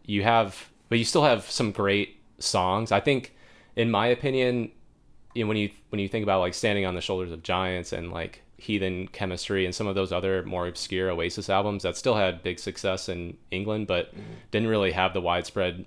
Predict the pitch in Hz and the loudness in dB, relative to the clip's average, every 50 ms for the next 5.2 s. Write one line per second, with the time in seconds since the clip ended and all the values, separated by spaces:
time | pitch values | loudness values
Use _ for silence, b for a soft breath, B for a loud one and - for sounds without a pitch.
0 | - - 92 90 87 85 90 87 85 87 - - 87 - - 95 92 - - - | -12 -10 -6 -6 -6 -4 -2 -2 -2 -2 -4 -10 -10 -4 -2 -2 0 -2 -4 -4
1 | 92 95 98 104 - b b b b b b b b b b - - 120 131 113 | -2 -2 -2 -2 -4 b b b b b b b b b b 0 2 2 2 2
2 | - 113 107 120 143 139 127 - 143 113 - 110 104 104 98 95 95 92 - 101 | 0 0 0 2 2 2 0 -2 -4 0 2 2 2 2 2 0 -2 -2 -2 0
3 | 98 92 90 90 87 90 87 87 90 87 90 87 90 87 - - - 95 95 92 | -2 0 0 0 0 0 0 -2 -4 -4 -4 -4 -4 -4 -6 -4 -2 0 0 0
4 | 87 87 90 - - b b b b b b b - 104 92 87 92 107 117 98 | 0 -2 -6 -8 -14 b b b b b b b -8 -6 0 2 4 4 4 2
5 | 87 85 85 85 | -2 -4 -4 -8